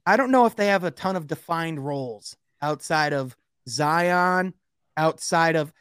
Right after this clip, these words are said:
like, I feel like there's only, like, three or four guys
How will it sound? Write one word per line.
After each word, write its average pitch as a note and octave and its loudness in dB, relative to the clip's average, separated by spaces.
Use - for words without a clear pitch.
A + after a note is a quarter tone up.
like, E3+ -6
I A3 4
feel F4 -2
like D#4 -2
there's A3+ -2
only, A3+ -2
like, F3+ -4
three C#4 -2
or B3 -2
four G#3 -2
guys D3+ 0